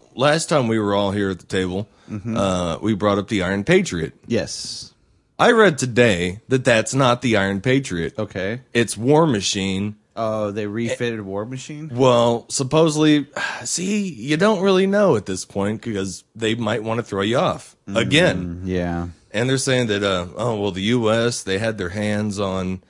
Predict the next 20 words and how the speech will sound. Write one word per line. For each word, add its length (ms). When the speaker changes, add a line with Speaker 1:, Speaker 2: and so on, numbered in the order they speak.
Speaker 1:
the 100
tech 480
and 160
shit 180
like 200
that. 260
But 60
they're 100
saying, 300
they're 200
saying 260
it's 160
War 260
Machine. 440
Speaker 2:
Well, 120
you've 160
seen 180
Iron 240
Man 240
two 420